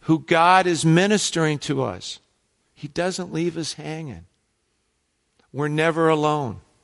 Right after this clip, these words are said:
He's always right there to be with us. The Holy Spirit,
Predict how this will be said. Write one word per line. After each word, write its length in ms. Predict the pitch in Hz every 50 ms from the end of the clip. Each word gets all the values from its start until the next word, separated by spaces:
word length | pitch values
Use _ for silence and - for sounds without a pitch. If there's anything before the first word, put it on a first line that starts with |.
| _ _ _ _ _ _ _ _ _ _ _ _ _ _ _ _ _
He's 280 | _ - 143 139 120 143
always 420 | 147 151 151 156 151 151 143 120
right 320 | 127 139 143 147 147 143 -
there 400 | 147 143 143 139 123 107 101 - _ _ _ _ _ _ _ _ _ _ -
to 100 | - 127
be 240 | 113 127 143 139
with 240 | 131 123 123 - -
us. 320 | 98 95 90 92 - - - _ _ _ _ _ _ _ _ _ _ _ _ _ _ _ _ _ _ _ _ _ _ _ _ _ _ _ _ _ _ _ _ _ _ _ _ _ _ _ _ _ _ _ _ _ _ _ _ _ _ _ _ _ _ _ _ _ _ _ _ _ _ _ _ _ _ _ _ _ _ _ _ _ _ _ _ _ _ _ _ _ _ _ _ _ _ _ _ - -
The 160 | 127 143 139
Holy 300 | 123 175 190 185 170 156
Spirit, 640 | 135 - - - - 190 202 214 190 170 160 -